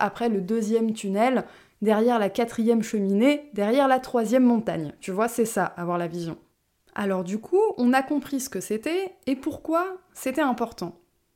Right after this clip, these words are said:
Mais comment on la travaille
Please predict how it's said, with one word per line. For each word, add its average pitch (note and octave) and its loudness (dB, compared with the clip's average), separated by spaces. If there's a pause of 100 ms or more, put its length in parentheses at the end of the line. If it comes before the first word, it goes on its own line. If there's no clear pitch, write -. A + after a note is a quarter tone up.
(520)
Mais A#3 0 (140)
comment D4+ 4
on C4+ 0
la B3+ 2
travaille G#3+ -2